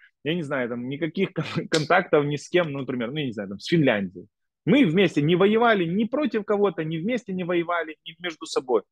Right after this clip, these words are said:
Но мы всегда говорили, «Ну, это хорошее государство, социально правильное построено, образование хорошее, экология хорошая, бизнес вести легко». Объективное отношение. Вот у них никогда объективного нет.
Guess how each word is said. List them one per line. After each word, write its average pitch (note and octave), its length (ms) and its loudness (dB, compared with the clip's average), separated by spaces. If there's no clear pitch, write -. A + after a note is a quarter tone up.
Но E3 100 6
мы E4+ 180 8
всегда C4+ 280 4
говорили, A3+ 420 6
«Ну, A3+ 120 4
это C4 140 -2
хорошее C4 340 2
государство, C3+ 720 0
социально B3+ 460 2
правильное E3 480 -2
построено, C3+ 400 -4
образование E3+ 600 -2
хорошее, C#3+ 380 -4
экология D#3 460 0
хорошая, D3 380 -6
бизнес G3 420 -6
вести D#3 240 -6
легко». C#3 380 0
Объективное F#3+ 800 4
отношение. A#2 720 -4
Вот C3 160 2
у F3+ 60 4
них A#3+ 220 6
никогда E3+ 340 4
объективного E3 600 0
нет. A2+ 260 -6